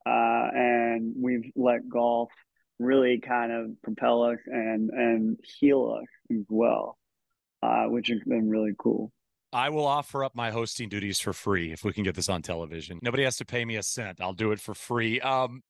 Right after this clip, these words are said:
Speaker 1: I'll, I'll take you some, uh, uh, some barbecue spots here
Speaker 2: Oh,
Speaker 1: in
Speaker 2: perfect.
Speaker 1: Birmingham.
Speaker 2: Hey, listen, if you pay for dinner, then I will host. Uh, what is
Speaker 1: I'll,
Speaker 2: the
Speaker 1: I'll pay for dinner and tequila. How about
Speaker 2: What's
Speaker 1: that?
Speaker 2: the, what's the
Speaker 1: <laughs>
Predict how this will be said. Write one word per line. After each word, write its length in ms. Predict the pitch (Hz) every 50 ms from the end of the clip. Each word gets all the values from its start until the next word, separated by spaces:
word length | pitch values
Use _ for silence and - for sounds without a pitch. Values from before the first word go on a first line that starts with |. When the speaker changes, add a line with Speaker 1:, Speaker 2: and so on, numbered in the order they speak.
| _ _
Speaker 1:
I'll, 220 | - 147 170 170 180
I'll 200 | 175 180 185 -
take 180 | - 214 190
you 160 | 180 202 180 147
some, 280 | 165 185 175 170 165 160
uh, 20 |
uh, 760 | 151 151 151 147 139 135 135 135 139 143 147 139 139 135 135 139 - -
some 220 | - 170 151 143 131
barbecue 480 | 135 151 147 135 147 123 - 131 123 110 -
spots 340 | - - - - - - _ _
here 120 | 139 131 -
Speaker 2:
Oh, 60 | 208
Speaker 1:
in 80 | 226 220
Speaker 2:
perfect. 360 | - - 285 - - 127 -
Speaker 1:
Birmingham. 220 | 151 160 165 175
Speaker 2:
Hey, 20 | 170
listen, 300 | 180 180 156 - 147 131
if 100 | - -
you 160 | 139 175 202
pay 280 | - - - 220 226
for 140 | - - 247
dinner, 460 | 208 185 208 170 139 123 123 151 175 - _ _ _ _ _ _ _
then 220 | - 123 143 143 143
I 180 | 127 131 147
will 200 | 160 165 175 156
host. 540 | 117 123 135 110 101 92 - - - - -
Uh, 360 | 120 113 104 101 98 98 95 - _ _ _ -
what 140 | 226 277 -
is 100 | 294 302
Speaker 1:
I'll, 80 | 294 277
Speaker 2:
the 60 | 254
Speaker 1:
I'll 240 | 214 160 175 185 -
pay 200 | 214 214 214 196
for 220 | 185 202 190 180
dinner 400 | 165 147 151 170 170 175 175 170
and 180 | 165 156 139 -
tequila. 520 | 170 - - - 143 131 120 123 117 113
How 80 | 127 127
about 120 | 120 - 190
Speaker 2:
What's 200 | - - - -
Speaker 1:
that? 60 | -
Speaker 2:
the, 100 | - 294
what's 300 | 214 180 226 262 - -
the 120 | - 339
Speaker 1:
<laughs> 40 | 240